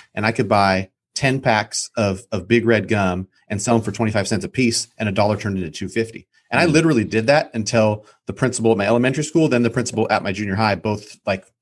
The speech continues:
Speaker 1: cut me off and said, "You can't do that anymore." So then I asked my mom, you know, "What other stuff can I do?" And I deliver the newspapers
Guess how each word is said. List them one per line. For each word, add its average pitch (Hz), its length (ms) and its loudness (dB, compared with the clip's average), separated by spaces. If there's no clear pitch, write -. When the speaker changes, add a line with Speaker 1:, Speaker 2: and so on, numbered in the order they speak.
Speaker 1:
cut - 200 -2
me 95 100 -6
off - 260 -12
and 98 100 -8
said, 110 120 -6
"You 104 60 -8
can't 101 240 -4
do 95 80 -4
that 90 80 -2
anymore." 78 320 -12
So 127 100 -2
then 156 120 4
I 151 60 2
asked 135 220 0
my 123 100 2
mom, 117 320 2
you 127 100 2
know, 110 120 2
"What 160 180 4
other 196 160 2
stuff - 320 -2
can 139 140 -4
I 113 100 0
do?" 151 340 2
And 117 220 -2
I 120 100 2
deliver 120 420 2
the 110 100 -2
newspapers 117 920 0